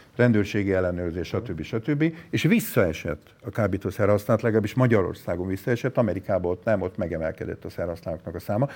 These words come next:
Szóval ennek is lenne azért visszatartó hatása, de én úgy gondolom, hogy itt, itt egyik pillanatról a másikra nem lehetne csodát tenni. Szóval ez nem úgy működne, hogy akkor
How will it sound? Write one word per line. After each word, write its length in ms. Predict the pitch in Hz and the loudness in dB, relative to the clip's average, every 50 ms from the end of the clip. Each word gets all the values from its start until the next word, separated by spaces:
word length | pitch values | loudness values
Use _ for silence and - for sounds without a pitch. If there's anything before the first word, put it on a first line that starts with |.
| - - - - _ | -14 -16 -18 -6 _
Szóval 180 | - 147 147 | 2 4 4
ennek 240 | 147 151 139 - - | 6 6 4 4 2
is 200 | 123 107 - - - - _ | 0 -2 -2 -4 -12 -10 _
lenne 480 | - 117 139 139 135 127 113 104 80 - | 4 4 4 6 4 4 2 2 0 -2
azért 280 | - 101 98 101 85 - | -4 -2 0 0 -2 0
visszatartó 600 | 92 95 - - 113 104 - 120 110 - - 117 | -4 -4 0 2 0 2 4 2 2 2 2 2
hatása, 500 | 120 123 120 - 127 127 - - 143 139 - - - - _ | 2 2 2 2 0 2 2 0 0 0 -2 -12 -20 -4 _
de 80 | - | 4
én 100 | 113 143 | 6 6
úgy 120 | 180 180 151 | 6 4 6
gondolom, 460 | 127 127 123 120 123 117 123 131 127 | 6 4 6 6 4 4 4 4 2
hogy 160 | 113 110 101 | 2 0 0
itt, 120 | 104 - - - _ _ - - _ - | -2 -4 -6 -18 _ _ -20 -20 _ -20
itt 100 | - - | -20 2
egyik 240 | - 156 156 196 180 | 2 4 4 4 2
pillanatról 340 | - 170 147 135 120 117 127 | 2 4 4 4 2 2 2
a 40 | 120 | 2
másikra 320 | 123 113 - 113 92 104 | 2 2 2 -2 0 2
nem 140 | 117 135 135 | 4 4 4
lehetne 240 | 107 90 87 - 82 | 4 2 2 0 -6
csodát 340 | - - 87 73 69 - - | -2 -2 -2 -2 -2 -4 -6
tenni. 260 | - - 73 65 65 | -8 -8 -8 -8 -6
Szóval 160 | - - 92 | 0 0 2
ez 60 | 92 | 4
nem 120 | 117 143 151 | 6 6 6
úgy 120 | 135 113 | 4 4
működne, 440 | 104 117 117 113 - 117 107 101 104 | 4 2 2 4 4 2 2 4 4
hogy 140 | 104 98 98 | 4 4 4
akkor 320 | 92 95 - 104 98 98 | 2 2 2 2 2 2